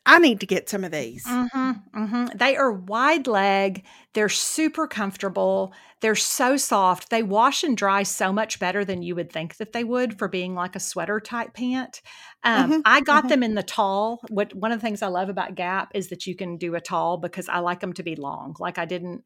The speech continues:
Speaker 2: I don't wanna feel like my pants are coming up my ankles. I like 'em to be super long.
Speaker 1: You really like a pant that puddles a little bit.
Speaker 2: I do like a pant that puddles.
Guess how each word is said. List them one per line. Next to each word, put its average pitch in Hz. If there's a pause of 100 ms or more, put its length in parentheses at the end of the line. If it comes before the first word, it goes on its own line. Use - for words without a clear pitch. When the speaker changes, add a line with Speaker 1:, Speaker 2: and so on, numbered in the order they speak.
Speaker 2:
I 180
don't 175
wanna 175
feel 175
like 160
my 160
pants -
are 147 (360)
coming 160
up - (120)
my 165
ankles. 156
I 185
like 165
'em 175
to 170
be 160
super 151
long. - (440)
Speaker 1:
You 269
really 349
like 240
a 175
pant 202
that -
puddles 143
a 175
little 165
bit. 139 (120)
Speaker 2:
I 233
do 233
like 180
a 185
pant 156
that -
puddles. 156